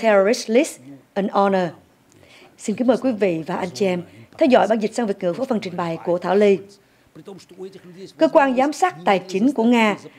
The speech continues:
đã bổ sung cựu vô địch cờ vua thế giới Garry Kasparov vào danh sách những kẻ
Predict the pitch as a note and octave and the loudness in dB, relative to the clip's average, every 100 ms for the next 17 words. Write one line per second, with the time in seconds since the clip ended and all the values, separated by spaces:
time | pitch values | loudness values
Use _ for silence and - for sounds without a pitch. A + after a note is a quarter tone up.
0 | - - G3+ F3 A3 A3 G3 - B3 A3 | -14 0 4 4 2 -2 -2 2 4 2
1 | - A3+ F#3 F3 A#3+ G#3+ D#3+ C#3 G3 E3+ | 2 4 4 4 2 2 0 2 4 4
2 | A3 G#3+ G3 B3+ A#3 A3 A3 D4+ F3 E3 | 6 4 6 2 6 6 6 4 -2 -18
3 | F3 - B3 A#3 A3 G#3 G#3 C#4 B3+ A3 | -12 2 4 6 4 2 0 -2 -2 0
4 | G#3 A#3 E4 F3 F3 - - A#3 A#3 A3+ | 4 6 4 0 -18 -18 0 4 4 4
5 | C4+ C4+ F4+ F4+ - - - G3 E3+ F#3 | 2 4 0 0 -20 -16 -2 0 0 -2
6 | E3+ F#3 | -4 -4